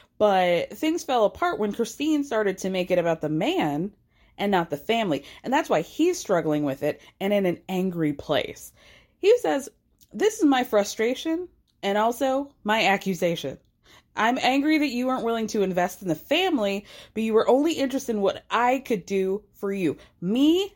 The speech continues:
as a resource for you. And it breaks my heart because now we're at this point where we're just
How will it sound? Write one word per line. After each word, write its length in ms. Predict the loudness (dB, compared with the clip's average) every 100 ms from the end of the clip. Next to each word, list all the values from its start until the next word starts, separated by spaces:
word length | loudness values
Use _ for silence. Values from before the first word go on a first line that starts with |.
| _
as 140 | -2 0
a 60 |
resource 680 | -2 -2 -4 -2 0 0 -2 -14 _
for 180 | -4
you. 340 | -2 2 2 0 -8 -10 -2
And 100 | -2
it 160 | 0
breaks 320 | 2 0 0
my 140 | 0 0
heart 500 | -2 -2 0 -2 -8 _ _ _
because 240 | -4 0 2
now 220 | 2 2
we're 140 | 2
at 120 | 0 -4
this 140 | -12
point 340 | -8 -4 -4
where 120 | -2 0
we're 140 | 0
just 200 | -2 -4